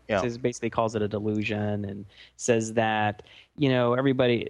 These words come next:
Speaker 2: he says that most open source software just sucks, despite what people wanna say. There's a handful of things, but even the handful of things that people think is open source, like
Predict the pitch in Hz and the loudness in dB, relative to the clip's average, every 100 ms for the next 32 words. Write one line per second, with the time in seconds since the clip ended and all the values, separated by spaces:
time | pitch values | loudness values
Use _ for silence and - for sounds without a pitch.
0 | - - 151 135 135 165 165 143 123 127 | -6 -4 -2 0 2 2 2 0 -2 -2
1 | 113 117 107 107 101 104 98 - - 95 | -2 0 -2 -2 -6 -6 -8 -6 -4 -2
2 | 101 - - - - 113 107 104 101 98 | -4 -6 -16 -18 -2 0 0 -4 -6 -6
3 | 98 95 95 101 95 98 107 117 117 120 | -6 -8 -6 -4 -4 -4 -8 -8 -4 -4
4 | - 104 - 101 98 120 151 196 160 147 | -4 -6 -6 -8 -4 0 2 2 2 0
5 | 143 123 123 117 113 104 - 123 123 123 | 0 -2 -2 -4 -6 -4 -2 0 0 -2
6 | 127 131 127 - 104 98 | -2 -2 -2 -2 -4 -4